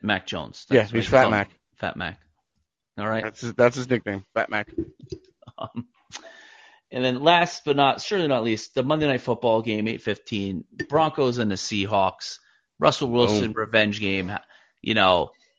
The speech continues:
Speaker 1: N F L, they do this so well. It's just crazy. Like, he gets traded to a completely different conference and still he's playing the Seahawks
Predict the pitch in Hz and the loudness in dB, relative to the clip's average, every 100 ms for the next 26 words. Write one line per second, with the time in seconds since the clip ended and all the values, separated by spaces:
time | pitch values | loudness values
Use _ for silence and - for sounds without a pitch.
0 | _ - 123 117 - 117 110 - - 175 | _ 2 2 4 6 6 6 0 -4 2
1 | 175 131 - 123 101 104 92 80 98 _ | 2 2 0 -4 0 2 2 0 -6 _
2 | _ _ _ 80 160 - 151 131 123 110 | _ _ _ -8 -8 2 4 4 4 2
3 | 101 - - _ - 120 123 - - _ | 2 -4 -20 _ -4 0 0 0 -20 _
4 | - 139 135 127 - - 135 117 110 110 | 2 4 6 4 0 -4 -2 0 -2 -8
5 | 104 139 120 120 117 117 117 107 - _ | -4 -2 0 0 -2 -2 -2 -4 -6 _
6 | _ - 139 123 - 98 - 95 85 - | _ 0 4 4 2 -4 -4 -6 -6 -12
7 | - 123 107 92 - 107 98 - - 110 | -2 0 2 -2 -6 -6 -6 -10 -8 -6
8 | 98 101 - 107 104 95 - | -4 -6 -8 -4 -2 -2 -4